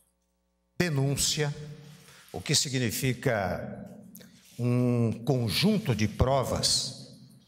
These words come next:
eventualmente, que possam conduzir à sua, ao seu acolhimento, o ministro que estiver denunciado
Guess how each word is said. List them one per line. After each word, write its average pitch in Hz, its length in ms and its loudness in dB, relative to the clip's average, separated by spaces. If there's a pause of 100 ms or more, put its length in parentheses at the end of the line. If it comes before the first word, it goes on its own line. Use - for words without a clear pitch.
(460)
eventualmente, 135 1200 0
que - 100 -4
possam - 520 0
conduzir 135 1000 2 (1200)
à 110 320 2
sua, 104 800 2 (340)
ao 107 200 2
seu 113 260 2
acolhimento, 151 760 -2 (2000)
o 214 80 6
ministro 180 420 6
que 131 60 -2
estiver 107 500 2 (760)
denunciado 160 720 0